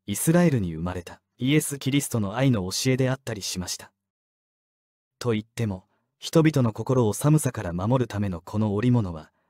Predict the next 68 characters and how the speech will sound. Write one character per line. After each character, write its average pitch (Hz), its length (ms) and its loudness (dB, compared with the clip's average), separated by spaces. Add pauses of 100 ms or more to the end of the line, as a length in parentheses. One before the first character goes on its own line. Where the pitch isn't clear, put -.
(320)
今 123 220 2
か 110 120 -12
ら 82 100 -8
二 82 140 -8
千 95 280 -2
年、 82 180 -12 (440)
三 139 280 4
千 143 200 6
年 147 200 6
前 147 180 4
の 104 120 0
時 95 160 -6
代 117 160 2
に 120 100 2
だ 113 120 -2
け 120 120 -4
織 113 120 0
ら 127 80 0
れ 127 100 0
て 98 100 -8
い 90 100 -6
た 117 120 -2
の 110 80 0
で 95 100 -6
は 80 140 -12
あ 85 40 -12
り 90 100 -6
ま 90 100 -6
せ - 140 -12
ん。 90 60 -20 (920)
何 135 240 4
千 135 220 4
年 120 180 4
も 107 100 2
前 123 220 0
の 92 140 -4
時 92 160 -10
代 98 160 -4
か - 120 -14
ら、 87 140 -20 (220)
現 139 280 4
代 110 160 2
に 87 180 -4
至 117 160 -6
る 120 80 -2
ま 95 120 -6
で、 - 180 -16 (380)
大 139 220 4
小 95 220 -4
様 135 280 2
々 147 200 4
な 90 140 -4
織 107 180 0
物 113 220 2
が、 80 180 -14 (380)
世 127 140 2
に 120 140 2
送 98 260 -2
り 156 80 2
出 156 80 4
さ 156 120 0
れ 135 80 0
て 101 120 -8
き - 100 -14
た 95 100 -6
の 82 80 -8
で - 120 -18
す。 - 240 -12